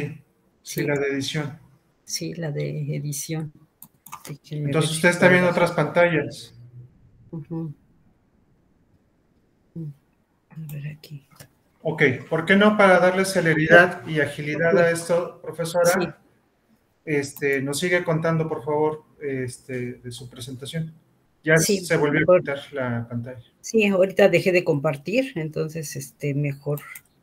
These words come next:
Speaker 2: Déjenme ver, porque aquí está mi presentación. Pues, le, entonces, este, les estaba mencionando que dentro de los resultados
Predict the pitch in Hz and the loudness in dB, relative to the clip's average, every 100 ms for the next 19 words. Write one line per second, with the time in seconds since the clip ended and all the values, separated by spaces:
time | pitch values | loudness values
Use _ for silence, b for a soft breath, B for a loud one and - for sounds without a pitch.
0 | _ _ _ _ _ _ _ _ _ - | _ _ _ _ _ _ _ _ _ -14
1 | 151 156 147 139 143 143 147 147 143 147 | -12 -6 -4 -4 -4 -8 -8 -10 -8 -8
2 | - 156 147 151 143 156 175 233 233 233 | -6 -4 -2 -2 -4 0 2 2 2 4
3 | 196 180 202 220 240 226 185 - 175 175 | 6 4 4 2 2 0 0 4 6 8
4 | 175 175 175 175 214 214 226 190 175 - | 6 4 0 0 2 4 4 2 0 0
5 | 180 190 202 214 202 180 226 233 269 233 | 2 2 2 0 2 2 2 4 6 6
6 | 180 165 143 165 - 165 147 196 190 214 | 6 2 2 -2 -2 -6 0 2 4 2
7 | 277 - | -2 -4